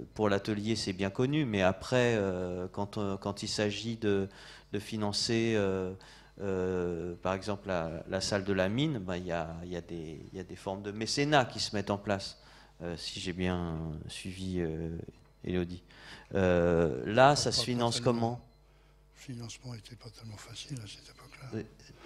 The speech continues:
Speaker 2: Le financement n'était pas tellement facile à cette, cette époque-là. Et les gens, euh, faisaient des quêtes sur le marché.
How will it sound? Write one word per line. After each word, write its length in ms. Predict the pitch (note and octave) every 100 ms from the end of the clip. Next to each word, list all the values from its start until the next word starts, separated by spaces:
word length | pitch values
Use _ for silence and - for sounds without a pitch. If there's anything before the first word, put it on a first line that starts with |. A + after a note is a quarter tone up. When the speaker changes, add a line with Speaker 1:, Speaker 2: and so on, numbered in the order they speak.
| - -
Speaker 2:
Le 120 | -
financement 540 | A#2 C3 B2 A#2 B2+ A2+
n'était 220 | - A#2
pas 100 | A#2
tellement 300 | - A2+ G#2+
facile 340 | - A2 - -
à 60 | A2
cette, 260 | - - - - - - - -
cette 260 | - -
époque-là. 440 | A#2+ G2 - B2+ A#2 G#2+ G#2+ - - - - - - - - - - - - -
Et 60 | C3
les 60 | G#2
gens, 360 | A#2+ A#2+ A2+
euh, 380 | A2 A2 A2 G#2+
faisaient 480 | - - A2 A2 G#2+
des 60 |
quêtes 220 | G#2+ A#2+ -
sur 180 | -
le 120 | A2+ G#2
marché. 560 | G#2 - - A#2+ -